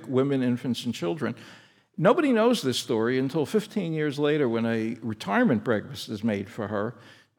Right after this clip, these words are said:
in Congress, and she tells that whole story. She said, "If poor children have more food today, it's because that rabbi in, in Crown Heights had a vision." So you re-, know right away you're dealing with a, with a different sort of figure.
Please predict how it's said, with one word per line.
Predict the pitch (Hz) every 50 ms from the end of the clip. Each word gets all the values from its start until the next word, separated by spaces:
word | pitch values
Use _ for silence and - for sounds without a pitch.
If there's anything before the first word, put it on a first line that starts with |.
| _ - -
in | 151 180 185
Congress, | 185 156 143 123 113 107 127 139 - 147
and | 139 127
she | - 147 123 -
tells | - - 165 151 160 170 160
that | 185 165 135
whole | 127 151 143
story. | - - - 196 214 196 139 117
She | - - 135 117
said, | - - 143 131 127 120 123 - - - - _ -
"If | 139 127 - -
poor | - 185 190 196
children | 196 - - 190 175 165 170 180 185
have | 196 151 147 123 -
more | 156 147 151 147
food | - - 165 151 143
today, | - - 165 180 180 156 139
it's | 135 127 -
because | - 131 - 151 131 -
that | - 135 131 123 135
rabbi | 131 127 127 120 127 123 120 113
in, | 113 110 107 - - - 123
in | 117 113
Crown | 113 - 139 127 127 123 120
Heights | 117 131 117 110 - -
had | 120 101 101
a |
vision." | 98 104 117 113 101 107 92 82 - - - _ _ _ _ _ _ _ _ _ -
So | - 208 196 190 190
you | 180 202 220 220
re-, | 220 254 233
know | 214 247 285 294 254
right | 226 226 233
away | 226 214 208 208 196
you're | 175 151
dealing | 139 165 185 190 196 196 185
with | 170 156 143
a, | 143 139 139 131 117 -
with | - 147 143 143
a | 147
different | 127 143 165 160 - 190 165 160 156
sort | - - - 147 139 135
of | 139 -
figure. | - 240 254 - 127 -